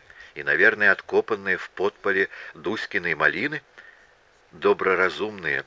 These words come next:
или хотя бы законопогоняемые оберегатели определили в казённые кладовые.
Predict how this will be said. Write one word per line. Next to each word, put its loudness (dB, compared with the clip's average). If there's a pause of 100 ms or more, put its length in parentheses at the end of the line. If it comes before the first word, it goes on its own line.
или -2
хотя 4
бы 4 (240)
законопогоняемые 2
оберегатели 0 (680)
определили -4
в -8
казённые -2
кладовые. -6